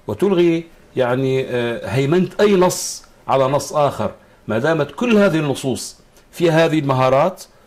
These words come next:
فإذا ليست المسألة يعني إلا مسألة فكرية في حدود بسيطة،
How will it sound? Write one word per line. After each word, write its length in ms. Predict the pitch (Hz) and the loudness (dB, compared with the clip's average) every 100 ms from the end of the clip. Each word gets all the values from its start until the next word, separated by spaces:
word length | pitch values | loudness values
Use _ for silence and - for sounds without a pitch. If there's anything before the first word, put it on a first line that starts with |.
| - | -16
فإذا 220 | - 151 139 | -8 -2 0
ليست 460 | 190 269 214 196 | 2 2 0 -2
المسألة 480 | 165 165 165 151 165 - - _ _ _ - | -4 -4 -2 0 -2 -6 -20 _ _ _ -4
يعني 220 | 120 135 | -2 -2
إلا 440 | 151 151 139 131 | -4 -4 -2 0
مسألة 520 | 123 120 - 127 120 | -2 -4 -6 -6 -6
فكرية 880 | 110 - - 156 160 147 147 143 143 143 _ - | -10 -12 -10 -6 -4 -4 -2 -2 -4 -10 _ -14
في 140 | 117 | -12
حدود 440 | - 117 123 120 104 | -8 -6 -4 -6 -6
بسيطة، 600 | 101 127 120 110 113 | -8 -6 -4 -2 -2